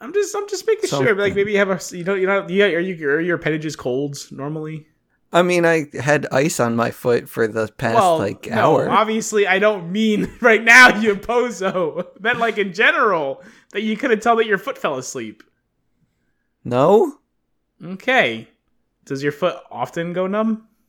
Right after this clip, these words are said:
Speaker 2: No. I, I had a lot on my mind that I didn't notice. Shut
Speaker 1: I'm
Speaker 2: up.
Speaker 1: just making sure you don't have early onset diabetes. I'm worried about my friend.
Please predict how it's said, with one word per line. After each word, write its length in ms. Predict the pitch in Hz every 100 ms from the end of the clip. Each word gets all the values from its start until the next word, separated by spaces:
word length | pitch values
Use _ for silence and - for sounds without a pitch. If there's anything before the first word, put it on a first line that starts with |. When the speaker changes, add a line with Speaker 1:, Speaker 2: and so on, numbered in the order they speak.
| _ - -
Speaker 2:
No. 280 | 131 123 139 -
I, 200 | 226 294
I 200 | 214 285
had 160 | 269 277
a 60 |
lot 240 | 262 254 247
on 120 | 240
my 140 | 233
mind 320 | 233 233 233 202
that 120 | 196
I 80 | 202
didn't 280 | 202 208 202
notice. 320 | 196 175 123
Shut 100 | 294
Speaker 1:
I'm 140 | 403
Speaker 2:
up. 120 | 415
Speaker 1:
just 160 | 427 381
making 300 | 440 453 440
sure 260 | 320 466 415
you 80 | 381
don't 300 | 381 494 403
have 80 | 370
early 160 | 403 440
onset 420 | 381 381 440 392
diabetes. 680 | 403 381 392 403 381 254 220
I'm 100 | 233
worried 240 | 311 381
about 220 | 359 339
my 140 | 330 302
friend. 480 | 311 320 233 175